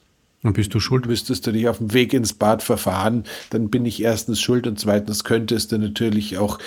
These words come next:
Speaker 2: eine gute Idee sein, sich noch einen Zettel <laughs> vorher an den Kühlschrank zu kleben. Ich, ich nehme seit, äh, einer Woche Quark zu mir, vielleicht könnte das dann helfen, den Nebel auch wieder wegzumachen, wenn man den Quark nicht mehr weiter futtert, wenn er einem nicht gut tut. Also
Speaker 1: Gut.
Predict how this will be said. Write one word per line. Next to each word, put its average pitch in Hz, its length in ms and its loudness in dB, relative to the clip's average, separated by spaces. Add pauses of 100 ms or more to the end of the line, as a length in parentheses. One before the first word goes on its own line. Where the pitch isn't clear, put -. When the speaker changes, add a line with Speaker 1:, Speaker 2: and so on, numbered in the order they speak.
(160)
Speaker 2:
eine 120 120 -2
gute 117 340 -2
Idee 107 320 0
sein, 107 320 0
sich 104 180 -4
noch 104 140 -2
einen 107 120 -4
Zettel 107 320 -2
<laughs> - 0 -
vorher - 360 0
an 131 120 0
den 147 80 0
Kühlschrank 107 580 0
zu 101 120 -2
kleben. 107 340 -2 (280)
Ich, - 260 -8
ich 135 160 -2
nehme 113 300 2
seit, 104 460 0
äh, 107 200 2 (220)
einer 107 320 2
Woche 107 240 2
Quark 101 380 -2
zu 117 100 2
mir, 104 220 4
vielleicht - 480 -4
könnte 104 280 -2
das 104 200 -2
dann 90 140 -4
helfen, 92 340 -4
den 90 100 -4
Nebel 92 240 -2
auch - 160 -8
wieder 82 160 -12
wegzumachen, 85 720 -12
wenn 85 80 -14
man 85 160 -10 (420)
den 82 160 -10
Quark 80 320 -8
nicht 95 220 -6
mehr 92 100 -4
weiter 80 260 -6
futtert, 85 380 -8
wenn 80 120 -8
er 82 80 -6
einem 80 100 -10
nicht 78 180 -12
gut 92 160 -10
tut. - 340 -12 (380)
Also 156 220 4
Speaker 1:
Gut. - 160 -12